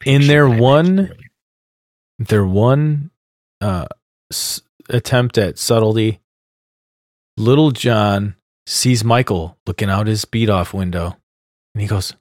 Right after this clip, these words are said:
Speaker 1: "Michael,
Speaker 2: Oh, yeah.
Speaker 1: you've come home." And then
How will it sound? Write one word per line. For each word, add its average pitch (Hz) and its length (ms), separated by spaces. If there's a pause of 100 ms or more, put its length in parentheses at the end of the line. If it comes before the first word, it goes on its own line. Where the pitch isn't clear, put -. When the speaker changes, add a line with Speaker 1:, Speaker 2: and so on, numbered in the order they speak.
(140)
Speaker 1:
"Michael, 143 420 (480)
Speaker 2:
Oh, 101 200
yeah. 101 200 (300)
Speaker 1:
you've 170 140
come 170 200
home." 151 420 (300)
And 117 160
then 117 300